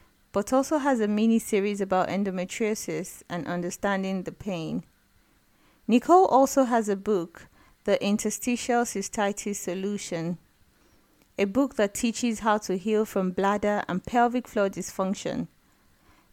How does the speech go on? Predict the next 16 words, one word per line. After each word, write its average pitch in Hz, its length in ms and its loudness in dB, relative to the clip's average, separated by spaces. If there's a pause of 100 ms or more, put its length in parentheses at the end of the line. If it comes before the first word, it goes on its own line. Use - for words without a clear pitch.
(120)
This 311 260 2
can 254 220 4
be 226 80 4
found 226 360 2
on 196 120 -2
Amazon, 170 720 -2
and 170 200 -8
I 185 180 -2
will 185 160 -2
put 202 260 -8
the 180 80 -6
link 175 540 -6
in 175 140 -6
the 170 100 -8
show 180 280 -2
notes. 160 680 -6